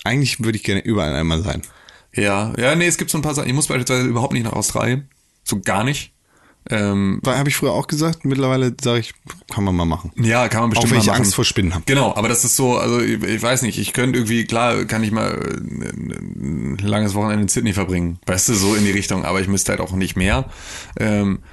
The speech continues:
Speaker 2: davon haben. Ähm,
Speaker 1: Oder in Toronto, da ist ja auch in, äh, Australien.
Speaker 2: <laughs> ähm, ich bräuchte auch nicht, hier Cranberry ist auch in, in Australien, ne? Ist doch hier die Hauptstadt. Ähm, und,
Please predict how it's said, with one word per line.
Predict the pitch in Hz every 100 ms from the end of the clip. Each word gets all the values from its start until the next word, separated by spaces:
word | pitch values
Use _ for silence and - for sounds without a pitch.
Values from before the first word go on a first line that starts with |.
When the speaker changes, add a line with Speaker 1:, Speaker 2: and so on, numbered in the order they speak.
| - -
Speaker 2:
davon | 107 107 113 104
haben. | 107 107 110 - - - -
Ähm, | 101
Speaker 1:
Oder | 123 117
in | 113
Toronto, | 107 120 139 87 76 - - -
da |
ist | 104 -
ja |
auch | 95 113
in, | 98 85
äh, | 82 50 60
Australien. | - 71 76 - - 104 92 - -
Speaker 2:
<laughs> | - -
ähm, | 101 98 95 95 - - - - _
ich | - - -
bräuchte | 104 107 107 -
auch | 110
nicht, | 113 113 -
hier | - 104 95
Cranberry | - 127 120 92 95
ist | 90
auch | 117 110
in, | 95 - -
in | 98
Australien, | 101 - 90 87 98
ne? | 120 208 185 208
Ist | 185
doch | 92
hier | 95
die | 92 92 87 - - -
Hauptstadt. | 113 110 - 85 - - - -
Ähm, | - 107 104 101 98 - - _ _ -
und, | 113 101 95 95